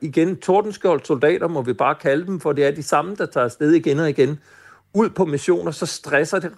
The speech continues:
resten af søværnet, som skal løse opgaver både i Østersøen, det danske farvand og i Nordatlanten. Og altså, øh, ja,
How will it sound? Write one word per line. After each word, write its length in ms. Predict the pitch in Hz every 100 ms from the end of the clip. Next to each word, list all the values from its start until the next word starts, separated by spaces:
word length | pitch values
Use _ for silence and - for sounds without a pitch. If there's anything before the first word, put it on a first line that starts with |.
| -
resten 500 | 143 147 - 196 131 _
af 120 | 135
søværnet, 680 | - 143 127 156 113 117 120
som 280 | - 131 120
skal 220 | - 127
løse 280 | 120 113 -
opgaver 580 | 123 131 - 143 131
både 480 | 123 131 127 143 151 -
i 280 | 127 117 104 _ - - _ -
Østersøen, 680 | 196 196 180 - 160 156 147
det 180 | 143 120
danske 320 | 139 135 170
farvand 600 | - 120 131 165 135 123
og 140 | - 127
i 20 |
Nordatlanten. 800 | 110 95 123 117 113 - 110 - _ - - - _
Og 340 | - 127 120 117 _ _ 160
altså, 400 | 139 131 147 127
øh, 360 | 120 117 117 107 220 - 294 _ -
ja, 180 | 135